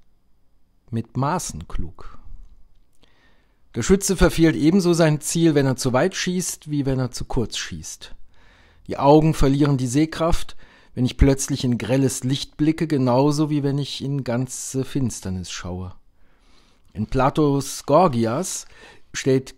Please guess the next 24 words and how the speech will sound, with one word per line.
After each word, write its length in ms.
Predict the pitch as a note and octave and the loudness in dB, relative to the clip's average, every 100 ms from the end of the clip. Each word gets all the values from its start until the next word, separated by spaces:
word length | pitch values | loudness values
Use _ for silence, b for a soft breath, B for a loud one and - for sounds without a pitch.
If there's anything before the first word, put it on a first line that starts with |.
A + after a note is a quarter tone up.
| _ | _
Kallikles 800 | - C3 D3 F3 C#3 C#3 D3 - | -4 -2 -2 -2 0 0 -2 -6
die 120 | C#3+ | -8
These 400 | - C#3+ C#3 C3+ - | -4 -2 0 -2 -2
auf, 360 | D3+ F#3 - b b b b b b - | -2 -2 -6 b b b b b b -10
Philosophie 500 | D3+ C#3+ B2+ - F3+ | -2 0 0 -2 0
im 120 | E3+ | 0
Übermaß 760 | B2 F#3+ G3 D#3 B2+ B2+ C3+ - | 0 -2 2 4 4 0 -2 -2
sei 160 | C3+ | -4
schädlich. 760 | C3 - E3 C#3 D2 - - - - - - _ | -2 -2 -2 -2 -6 -14 -16 -18 -20 -20 -20 _
Er 140 | A2 A2 | -10 -4
rät, 380 | C3 F#3 - - | 0 -2 -4 -8
nicht 400 | C3 D#3+ F#3 - | -2 0 0 -2
über 140 | D#3+ | -2
die 100 | C#3+ | -2
Grenzen 560 | B2 A2+ C3 D3+ - D#3+ | -2 -2 0 -2 -4 -6
des 100 | D3 | -6
tatsächlichen 600 | C#3 B2 C3 - C3+ C3 | -8 -6 -6 -6 -8 -8
Verwendbaren 680 | - A#2 A#2+ B2+ B2 B2+ C3 | -4 0 0 0 0 0 0
hinaus 560 | C3 C3+ D#3 D3 - - B B B B | 0 2 4 2 0 -8 B B B B
sich 200 | - - | -8 -2
in 120 | A#2 | -2
sie 160 | A#2 A2+ | -2 -6
zu 140 | A#2+ | -4
versenken. 640 | - A2+ A2 A#2 C3 D#3 | -2 -2 0 -2 -2 -4